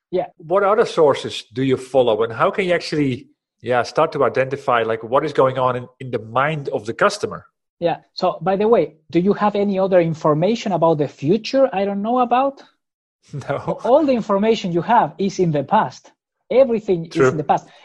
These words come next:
Speaker 1: If you know something about the future, it's no longer a prediction. It's
Speaker 2: True.
Speaker 1: either because you are drunk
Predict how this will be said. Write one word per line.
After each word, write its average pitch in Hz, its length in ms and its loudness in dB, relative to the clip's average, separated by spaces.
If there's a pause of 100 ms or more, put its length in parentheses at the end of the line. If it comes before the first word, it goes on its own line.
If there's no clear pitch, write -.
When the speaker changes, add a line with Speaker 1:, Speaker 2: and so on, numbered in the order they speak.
(120)
Speaker 1:
If 190 240 -2
you 220 80 2
know 262 340 2
something 247 460 -4
about 190 320 4
the 165 80 0
future, 214 680 -4
it's 156 220 -6
no 220 140 2
longer 214 340 2
a 165 60 0
prediction. 156 640 -2 (580)
It's 156 200 -2
Speaker 2:
True. 220 100 -2
Speaker 1:
either 226 160 2
because 170 400 -2
you 165 60 2
are 147 60 2
drunk 202 560 -2